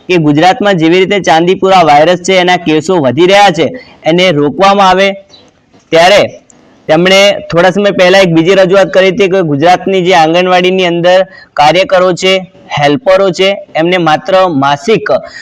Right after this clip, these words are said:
પિસ્તાલીસો રૂપિયા પગાર આપવામાં આવે છે, એ વધારીને અગિયાર હજાર જેટલો કરવામાં આવે, એની પણ રજૂઆત કરી હતી.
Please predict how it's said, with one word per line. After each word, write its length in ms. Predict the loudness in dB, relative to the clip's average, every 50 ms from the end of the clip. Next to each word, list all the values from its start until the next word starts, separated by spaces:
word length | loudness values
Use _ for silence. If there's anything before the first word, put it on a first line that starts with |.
| -20 -20 -20 -20 -12 -6 -6
પિસ્તાલીસો 540 | -6 -4 -2 0 2 2 2 2 2 0
રૂપિયા 300 | 0 0 0 0 0 0
પગાર 120 | 2 2 2
આપવામાં 400 | 0 0 0 -2 0 0 0 0
આવે 200 | 0 0 -2 -2
છે, 240 | -2 -2 -2 -2 -4 -6 -12 _ _ _ _ -4
એ 80 | -2
વધારીને 680 | 0 0 0 2 2 2 2 2 0 -2 -2 -4 -6 -12 -18 -20 -20 -12 -6 -4
અગિયાર 300 | -2 -2 0 0 0 2
હજાર 180 | 2 0 0 0
જેટલો 260 | -2 -2 -2 -2 -2
કરવામાં 380 | -2 0 0 0 0 0 0
આવે, 260 | 0 0 -2 -4 -6 -8 -6
એની 180 | -4 -2 -2 -2
પણ 240 | -2 -2 -2 0 -2
રજૂઆત 380 | -2 0 0 0 0 0 -2
કરી 180 | -2 0 0 0
હતી. 260 | 0 -2 -2 -4